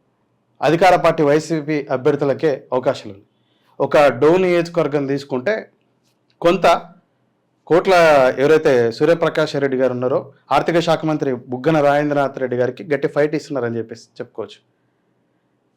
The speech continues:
ఇక్కడ ఏదైనా అద్భుతం జరిగితే ఈ సీటు కూడా తెలుగుదేశం గెలుచుకునే అవకాశం ఉంది. So కర్నూలు జిల్లాలో మనం ఫోర్ ప్లస్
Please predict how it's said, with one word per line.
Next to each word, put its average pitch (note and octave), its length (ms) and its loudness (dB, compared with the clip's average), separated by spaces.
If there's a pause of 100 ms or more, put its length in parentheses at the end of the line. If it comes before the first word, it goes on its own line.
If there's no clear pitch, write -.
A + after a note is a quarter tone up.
ఇక్కడ F3 220 0
ఏదైనా E3+ 280 4
అద్భుతం E3 360 0
జరిగితే D#3+ 420 0
ఈ E3+ 80 2
సీటు E3 220 -2
కూడా D#3 160 0
తెలుగుదేశం C#3 460 -4
గెలుచుకునే A#2 320 -8
అవకాశం A2+ 360 -10
ఉంది. - 120 -18 (400)
So G3+ 100 0
కర్నూలు F#3 340 2
జిల్లాలో F#3 320 6
మనం F#3+ 380 -2 (800)
ఫోర్ G3+ 260 4
ప్లస్ G3 200 2